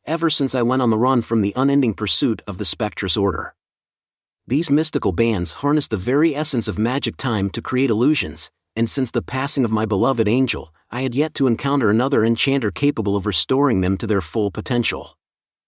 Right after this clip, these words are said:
With these transformative devices in hand, we embarked on the intricate art of disguise programming. The rings absorbed the essence of our intentions,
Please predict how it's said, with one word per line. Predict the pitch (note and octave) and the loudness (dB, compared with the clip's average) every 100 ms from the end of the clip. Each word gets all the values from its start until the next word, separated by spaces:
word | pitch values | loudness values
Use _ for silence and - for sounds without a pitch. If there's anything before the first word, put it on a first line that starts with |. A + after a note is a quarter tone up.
| _ _ _ _ _ _ _ _ _ | _ _ _ _ _ _ _ _ _
With | A2 - | -4 0
these | B2 C3+ | 0 0
transformative | - C#3+ - B2+ C3+ G#2 E2+ | 2 0 2 2 2 2 0
devices | F#2+ A#2 B2 - F#2 | -2 0 0 0 0
in | F2 | 0
hand, | C3 G#2 - - _ _ | 0 -2 -6 -16 _ _
we | A2 C#3 | 2 2
embarked | B2 C3 D#3 D#3 | 2 2 0 2
on | A#2 | 0
the | G2 | 2
intricate | C#3+ D#3 B2 A2 | 0 0 -2 0
art | C3+ B2+ | 2 0
of | F2+ | -2
disguise | A#2 - A2 A2+ | -2 0 0 -2
programming. | - A2 F#2+ D#2 D2 - - _ _ _ _ _ _ _ _ - | 2 0 2 -4 -6 -12 -18 _ _ _ _ _ _ _ _ -2
The | G#2 | 0
rings | C3 D#3 D3 | 2 2 0
absorbed | A2 - C#3 D3 A2+ | 0 0 4 2 2
the | G#2 G#2+ | -2 0
essence | A#2+ A2 G#2 | 0 0 0
of | F#2+ | 0
our | G2 | 0
intentions, | F2 A#2 A2+ D2+ C2+ - | 0 0 -2 -2 -4 -8